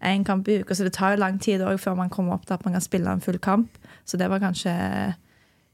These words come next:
ja, ikke før mot sommeren, et par måneder etterpå, at jeg spilte nitti. Da husker jeg jeg fikk krampe i leggen. <laughs> Men, eh,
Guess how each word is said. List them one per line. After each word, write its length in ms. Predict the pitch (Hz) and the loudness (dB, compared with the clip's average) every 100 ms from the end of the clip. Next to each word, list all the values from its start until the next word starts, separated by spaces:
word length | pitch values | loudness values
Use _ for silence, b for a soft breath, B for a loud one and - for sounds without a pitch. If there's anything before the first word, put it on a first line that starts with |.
| - | -4
ja, 140 | 190 | -2
ikke 220 | 196 - 190 | -2 -4 -4
før 160 | 190 | -4
mot 140 | 185 - | -4 -4
sommeren, 580 | 190 175 170 202 214 | -2 0 2 2 4
et 220 | 202 185 - | 2 0 0
par 140 | 185 | -2
måneder 240 | 175 175 | 0 0
etterpå, 280 | 175 - 196 190 | -2 -4 0 0
at 80 | 190 | 0
jeg 140 | 180 180 | -4 -4
spilte 340 | 175 175 - | -6 -6 -2
nitti. 360 | 185 208 - 190 - _ _ _ - - | -2 -2 -2 -2 -4 _ _ _ -12 -2
Da 60 | 208 | 0
husker 200 | 202 190 | 0 -2
jeg 80 | 185 | -2
jeg 80 | 190 | -2
fikk 60 | |
krampe 180 | 196 180 | -2 -2
i 40 | 185 | -2
leggen. 260 | 196 202 | 0 2
<laughs> 1300 | 262 - - - 294 294 233 233 240 233 208 320 302 | 2 2 4 4 6 6 8 6 8 6 4 4 6
Men, 300 | 254 247 196 | 6 6 4
eh, 580 | 208 220 185 175 190 | 4 2 4 4 4